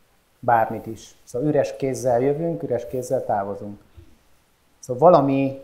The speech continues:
kérdés, valami erőfeszítés, valami szándékot, ha nem tudunk megjeleníteni, akkor nincs az a tanító, nincs az a mester, aki <clears throat> tud nekünk segíteni. Úgyhogy én azt gondolom, hogy,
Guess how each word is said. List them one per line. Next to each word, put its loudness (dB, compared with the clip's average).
kérdés, 2
valami 2
erőfeszítés, 0
valami 2
szándékot, -2
ha -8
nem 0
tudunk -4
megjeleníteni, 0
akkor 0
nincs 2
az 0
a -4
tanító, 2
nincs -2
az -6
a -2
mester, -4
aki -4
<clears throat> -16
tud -8
nekünk -4
segíteni. -6
Úgyhogy -4
én 4
azt 4
gondolom, 4
hogy, 0